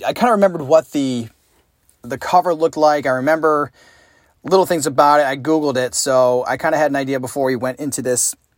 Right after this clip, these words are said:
comic shop. And we went into, uh, Madness Games and Comics in Dallas, Texas.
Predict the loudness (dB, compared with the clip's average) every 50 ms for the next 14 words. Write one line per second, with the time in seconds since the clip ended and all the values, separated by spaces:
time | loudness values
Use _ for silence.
0 | _ _ -6 -2 0 0 0 0 -4 -4 -2 0 0 0 0 -2 -2 0 2 0
1 | 0 0 -4 -4 -2 0 0 2 2 0 0 0 0 0 0 0 -2 -4 -6 -6
2 | -6 -6 -6 -8 -8 -6 -4 -4 -4 -4 -6 -10 -12 -12 -10 -6 -4 -4 -4 -4
3 | -6 -6 -8 -8 -8 -8 -8 -10 -10 -10 -10 -10 -12